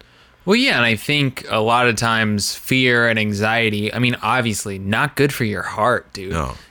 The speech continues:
Speaker 1: So
Speaker 2: Oh, yeah.
Speaker 1: I think it can relieve, it can alleviate a lot of anxiety when you know you have people around you that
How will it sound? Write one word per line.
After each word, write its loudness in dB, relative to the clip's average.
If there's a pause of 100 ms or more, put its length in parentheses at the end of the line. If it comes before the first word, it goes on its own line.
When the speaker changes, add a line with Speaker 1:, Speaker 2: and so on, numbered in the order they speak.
Speaker 1:
So 2
Speaker 2:
Oh, 0
yeah. -2 (300)
Speaker 1:
I 0
think -2 (840)
it 0
can 2
relieve, 4
it 0
can -2
alleviate 2
a 0
lot 0
of -2
anxiety -2
when -4
you -2
know -2
you 2
have -4
people -4
around -2
you -10
that -12